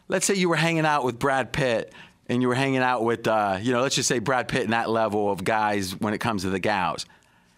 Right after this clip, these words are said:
And let's say you had a time or two that you just had a night. You had a Brad Pitt kind of night. When the time presented itself, you'd think you'd probably tell that story, right? And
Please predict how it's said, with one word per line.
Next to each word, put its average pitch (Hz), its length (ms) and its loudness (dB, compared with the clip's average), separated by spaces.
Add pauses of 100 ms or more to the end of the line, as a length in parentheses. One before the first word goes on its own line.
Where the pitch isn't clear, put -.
(300)
And 143 120 -2
let's 214 180 0
say 190 440 0 (340)
you 165 180 0
had 165 200 2
a 135 80 -2
time 156 360 0
or 139 60 2
two 147 280 0
that 123 100 0
you 170 160 2
just 135 180 0
had 123 200 0
a 110 60 0
night. 110 300 0
You 120 200 0
had 135 100 0
a 107 60 -4
Brad 110 340 -2
Pitt 113 180 -2
kind 107 180 -2
of 95 80 -2
night. 87 280 -4 (1160)
When 170 200 0
the 156 100 2
time 233 460 0
presented 175 520 0
itself, 120 520 0
you'd 143 180 -4
think 247 220 0
you'd 165 120 -2
probably 180 240 0
tell 175 220 0
that 160 180 0
story, 180 560 0 (260)
right? 143 180 -4 (440)
And 143 320 0